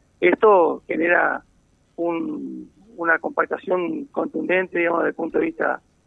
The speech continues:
del agua, y, y bueno, y produce esta, esta, esta, esta erosión que se da a, a saber, al nuestro diario, saber y entender, se da a partir de que hay una, un momento en algún lado,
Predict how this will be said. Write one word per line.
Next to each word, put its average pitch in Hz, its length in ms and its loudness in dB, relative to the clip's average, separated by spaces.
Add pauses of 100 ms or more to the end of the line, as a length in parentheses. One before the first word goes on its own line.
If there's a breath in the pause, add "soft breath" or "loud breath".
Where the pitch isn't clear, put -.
(400)
del 165 160 -2
agua, 190 400 0 (500)
y, 135 800 -4 (160)
y 196 40 -20
bueno, 202 260 -2 (800)
y 160 220 -6
produce 175 500 4
esta, 185 180 2
esta, 151 340 0
esta, 147 280 -2
esta - 300 0
erosión 202 500 2 (640)
que 170 320 0 (160)
se 175 100 0
da 214 340 6 (180)
a, 156 460 2
a - 60 -6
saber, 185 560 2
al 160 280 -2
nuestro 170 240 -4
diario, 196 260 2 (220)
saber 180 220 4
y 190 40 0
entender, 202 460 2 (380)
se 180 120 0
da 202 280 6
a - 20 2
partir 190 360 -2
de 185 100 2
que - 120 0
hay 175 140 4
una, 156 340 0
un 170 440 -6 (100)
momento 233 580 4
en 220 60 0
algún 196 300 2
lado, 226 500 4